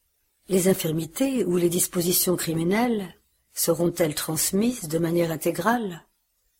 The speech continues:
Non, André. Me fit observer l'orienteur avec une grave inflexion.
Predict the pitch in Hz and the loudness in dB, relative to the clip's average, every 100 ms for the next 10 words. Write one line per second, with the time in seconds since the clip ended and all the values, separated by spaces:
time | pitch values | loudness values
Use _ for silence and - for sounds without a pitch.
0 | _ _ _ _ _ _ _ _ _ _ | _ _ _ _ _ _ _ _ _ _
1 | _ _ _ _ _ _ _ _ _ _ | _ _ _ _ _ _ _ _ _ _
2 | 185 196 190 160 151 147 139 120 - - | 2 4 4 2 -2 -4 -6 -8 -14 -20
3 | _ _ _ _ _ - 165 - 175 151 | _ _ _ _ _ -8 -6 -2 -2 -2
4 | - 156 151 165 147 151 147 - 175 170 | -2 0 0 0 0 -2 -4 -2 -4 -4
5 | 139 147 180 156 151 165 156 143 151 - | -6 -4 0 0 0 0 -2 -4 -6 -6
6 | - 127 | -6 -8